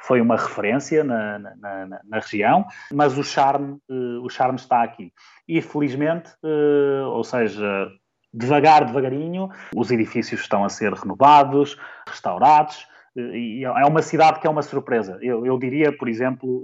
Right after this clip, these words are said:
eh, todos os, os amigos que, que, que me vieram, que me vieram visitar vinham com expectativas baixas relativamente àquilo que iriam encontrar, e, e, e saíram com opiniões completamente diferentes. Adoraram a experiência,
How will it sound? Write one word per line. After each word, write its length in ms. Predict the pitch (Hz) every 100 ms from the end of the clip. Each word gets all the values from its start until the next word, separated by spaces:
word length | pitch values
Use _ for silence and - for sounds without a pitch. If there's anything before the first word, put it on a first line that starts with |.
| 123
eh, 280 | 117 113 113 _ _ _ -
todos 400 | 135 120 117 110
os, 320 | 117 - -
os 640 | 113 107 95 95 95 104
amigos 360 | 107 123 127 -
que, 340 | - 110 107 101
que, 100 | -
que 100 | -
me 100 | 123
vieram, 600 | 107 113 113 110 107 110 104
que 80 | 113
me 120 | 107 107
vieram 320 | 110 110 107
visitar 540 | 107 107 131 156 196 - - -
vinham 280 | 135 131 117
com 180 | 117
expectativas 840 | 113 - 113 - 107 107 101 101 -
baixas 360 | - 104 117 143
relativamente 680 | - 101 101 98 104 101 98 104 101 101
àquilo 400 | 107 98 - 131
que 200 | 113 -
iriam 200 | 110 110
encontrar, 680 | 101 98 107 127 131 165 - - _ _ -
e, 60 | 127 117 104 101 104
e, 40 | 123
e 40 |
saíram 400 | - 123 113 107
com 160 | 101 104
opiniões 480 | 95 101 95 92
completamente 540 | - 92 95 98 95 90
diferentes. 520 | 95 - 156 151 - -
Adoraram 520 | 120 117 117 120 120
a 60 | 113
experiência, 920 | 107 - 107 139 165 - 165 165